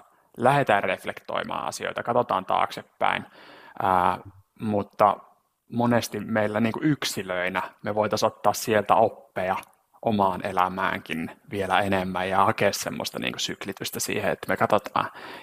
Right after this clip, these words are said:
järjestelmällisesti taaksepäin. Ja mun mielestä jotenkin tässä nyt hienosti y-, sä yhdistelet, sulla selkeästi aika kokonaisvaltainen ajattelu siinä, että sä oot innoissasi tästä hetkestä,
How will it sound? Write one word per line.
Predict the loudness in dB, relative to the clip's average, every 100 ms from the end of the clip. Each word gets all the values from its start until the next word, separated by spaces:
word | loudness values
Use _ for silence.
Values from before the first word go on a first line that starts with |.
| -2
järjestelmällisesti | 0 2 0 0 -2 -2 -4 -4 -8 -4
taaksepäin. | -2 -2 -8 -2 0
Ja | 4
mun | 6 6
mielestä | 6 4
jotenkin | 4 2 0 0
tässä | 0 0
nyt | -2
hienosti | 2 2 2 0
y-, | 0 -4 -6
sä | -2
yhdistelet, | 0 0 -2 -4 -6 -8 -12 -20 -20 -20 _ _
sulla | -8 -4
selkeästi | 0 0 0 2 2
aika | 2 0
kokonaisvaltainen | -2 0 4 4 4 2 -2 -4 -2
ajattelu | 2 4 4 0 -10
siinä, | -8 -8 -8 -10
että | -4
sä | -2
oot | -2 -8 -20 -20 -20 _
innoissasi | -2 2 4 4 2 -4 -2
tästä | 2 2 2 -2
hetkestä, | -2 -4 -8 -2 -4